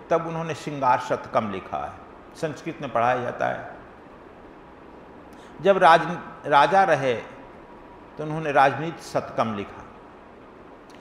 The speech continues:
जब साधु बन गए तब उन्होंने वैराग्य शतकम लिखा। सौ सौ श्लोक है जो संस्कृत के विद्यार्थियों को पढ़ाया जाता है। तो चलो, <clears throat>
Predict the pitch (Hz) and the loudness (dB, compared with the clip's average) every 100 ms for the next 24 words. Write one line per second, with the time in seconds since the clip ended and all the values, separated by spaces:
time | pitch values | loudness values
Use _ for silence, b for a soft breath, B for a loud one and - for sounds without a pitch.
0 | B B 143 185 - 143 143 180 180 160 | B B -2 -2 4 6 6 2 -2 -2
1 | 139 113 107 123 - - - - - - | 0 0 0 -4 -10 -18 -20 -20 -20 -20
2 | - - - 156 151 143 147 143 143 - | -20 -20 -6 -2 -2 -2 -4 -8 -10 -6
3 | 113 123 123 123 123 120 - - 104 107 | 0 2 4 4 2 -2 -8 -10 -6 -6
4 | 90 80 - - - - - - - - | -6 -10 -16 -18 -20 -20 -20 -20 -20 -20
5 | - - - - - - - - - 185 | -20 -20 -20 -20 -20 -20 -20 -20 -2 4
6 | 180 - 190 156 - 147 147 - 113 104 | 4 4 2 0 0 -4 -2 -2 -4 -4
7 | - - - - - 131 139 151 135 - | -10 -18 -20 -20 -16 -12 -6 -6 -6 -6
8 | 156 151 135 120 120 107 - 123 110 110 | -6 -4 -4 -2 0 0 -2 -8 -4 -4
9 | 101 90 80 69 - - - - - - | -2 -2 -4 -8 -12 -18 -20 -20 -20 -20
10 | - - - - - - - - - B | -20 -20 -20 -20 -20 -20 -20 -20 -20 B
11 | B 175 - 214 220 - | B -4 0 2 2 0